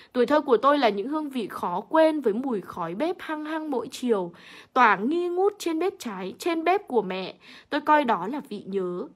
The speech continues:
bởi có tiền cũng chẳng thể nào mua được mùi vị ấy. Và tuổi thơ của tôi chính là điểm tựa tinh thần vững chắc cho tôi trong những tháng ngày khó khăn thử thách, nơi cuộc sống ồn ào này nâng giấc cho những ước mơ bay thật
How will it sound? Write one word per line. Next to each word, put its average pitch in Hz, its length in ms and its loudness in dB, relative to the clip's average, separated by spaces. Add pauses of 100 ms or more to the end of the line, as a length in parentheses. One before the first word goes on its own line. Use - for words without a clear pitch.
bởi 226 240 4
có 190 380 -2
tiền 214 400 -2
cũng 285 160 -8
chẳng 226 240 -6
thể 190 160 -8
nào 180 220 -6
mua 269 260 -4
được 240 260 -4
mùi 185 180 -6
vị 185 200 -12
ấy. 185 380 -8 (340)
Và 220 100 0
tuổi 208 320 -2
thơ 285 160 -4
của 240 180 -4
tôi 262 360 -4 (220)
chính 285 200 -2
là 359 120 6
điểm 240 240 -2
tựa 208 180 -6
tinh 370 260 -2
thần 226 240 -6
vững 185 180 -6
chắc 381 220 -6
cho 339 120 -4
tôi 330 240 0
trong 311 160 -6
những 262 160 -8
tháng 196 240 -10
ngày 247 220 -4
khó 170 260 -8
khăn 311 280 -6
thử 226 260 -4
thách, 302 220 0 (380)
nơi 320 440 6 (100)
cuộc 226 220 2
sống 196 520 -4 (360)
ồn 226 300 6
ào 202 380 -4
này 185 440 -2
nâng 320 240 2
giấc 381 220 0
cho 370 80 -2
những 294 180 -4
ước 359 220 -4
mơ 294 240 -2
bay 269 240 -2
thật 202 140 -8